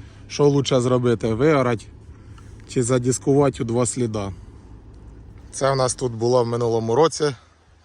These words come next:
вірніше, в цьому році артист наш. Пробували ми орати, не дає, немає дощу, рве плуг, рве трактор, поки будемо ждати тут доща.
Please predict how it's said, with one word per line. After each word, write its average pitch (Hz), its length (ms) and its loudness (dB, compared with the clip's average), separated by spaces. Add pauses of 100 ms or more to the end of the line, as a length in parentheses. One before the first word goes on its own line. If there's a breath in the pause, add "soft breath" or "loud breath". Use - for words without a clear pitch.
(140)
вірніше, 123 360 -4
в 107 60 -6
цьому 120 320 0
році 110 400 0 (760 soft breath)
артист 117 540 -4
наш. 107 280 -4 (1120 soft breath)
Пробували 113 560 4
ми 113 160 2
орати, 131 520 2 (1040 soft breath)
не 117 180 0
дає, 110 420 4 (240 loud breath)
немає 107 420 -2
дощу, 110 500 -2 (840 loud breath)
рве 113 300 2
плуг, 131 360 0
рве 107 240 4
трактор, 113 520 0 (1000 soft breath)
поки 113 420 0 (240 loud breath)
будемо 107 440 0
ждати 101 300 0
тут 98 220 -6
доща. 135 460 0